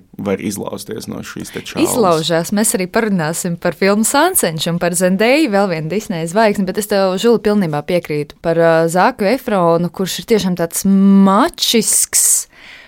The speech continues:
Speaker 2: tāda cīņas mašīna, kaujas mašīna, bet tomēr tieši viņam kļūstot par filmas, teiksim tā, emocionālo tādu gravitācijas centru,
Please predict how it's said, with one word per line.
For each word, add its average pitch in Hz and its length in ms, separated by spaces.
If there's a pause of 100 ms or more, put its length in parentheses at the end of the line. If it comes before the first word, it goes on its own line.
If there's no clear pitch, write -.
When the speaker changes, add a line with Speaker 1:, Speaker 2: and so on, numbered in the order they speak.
(180)
Speaker 2:
tāda 170 380 (420)
cīņas 247 500
mašīna, 196 520
kaujas 208 360
mašīna, 180 540
bet 170 160
tomēr 233 460 (240)
tieši 214 400 (300)
viņam 226 280
kļūstot 190 360
par 175 100
filmas, 202 380
teiksim 185 260
tā, 175 140
emocionālo 170 560
tādu 170 360
gravitācijas 165 720
centru, 226 500